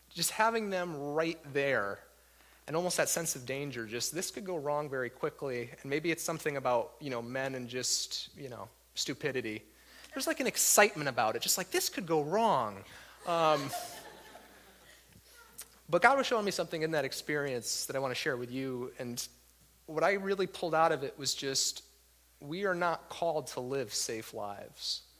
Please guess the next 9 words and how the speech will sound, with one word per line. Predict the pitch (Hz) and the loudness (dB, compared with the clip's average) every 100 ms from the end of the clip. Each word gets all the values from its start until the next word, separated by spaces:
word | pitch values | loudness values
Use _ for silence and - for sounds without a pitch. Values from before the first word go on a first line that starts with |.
| - - - - - - - - - - - - | -20 -20 -20 -20 -20 -20 -20 -20 -20 -20 -20 -6
Um, | 143 135 131 117 113 120 - _ _ _ _ _ | 0 2 2 0 -4 -8 -14 _ _ _ _ _
and | 165 | 0
I'm | 202 | 2
not | 233 | 2
talking | 226 220 214 208 | 2 0 0 -2
about | 185 175 175 | 2 2 2
being | 165 165 147 | -2 -2 2
stupid | - - 170 170 175 165 | 0 2 -2 0 0 2
where, | 143 143 135 127 | 2 4 6 4